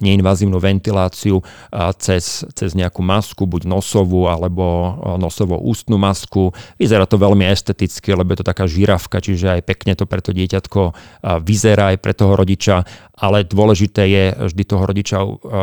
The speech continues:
upozorniť, že naozaj pri každom tom spánku musí si takúto masku naložiť a musí sa zapnúť, a, takýto domáci ventilátor, aby sme zabezpečili adekvátne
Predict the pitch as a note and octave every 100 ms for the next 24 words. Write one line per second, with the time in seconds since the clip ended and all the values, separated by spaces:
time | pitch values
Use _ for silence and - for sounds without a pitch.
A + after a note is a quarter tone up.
0 | F2+ F2+ G#2 - A2 A2 F#2 G2 F2+ F2+
1 | F#2+ F#2 F#2 G2 F#2 G2 - G#2 G2+ G2+
2 | F#2 - F2 - - F2+ F#2+ - F#2+ F#2
3 | G#2 - F#2+ - - F#2 F#2 - F#2+ F2
4 | F2 F#2 F#2 F2+ E2 F2+ F#2+ E2+ E2+ F2
5 | - F2+ - - E2+ - E2 - F2+ F2+
6 | F2+ F2+ - E2 F#2 G2 F#2 - G#2+ F#2
7 | - - - - G#2+ G2 F2 F#2 F2 F2
8 | F#2+ - - G2 F2 F2+ F#2 F2 F#2+ F#2
9 | F2+ - F#2+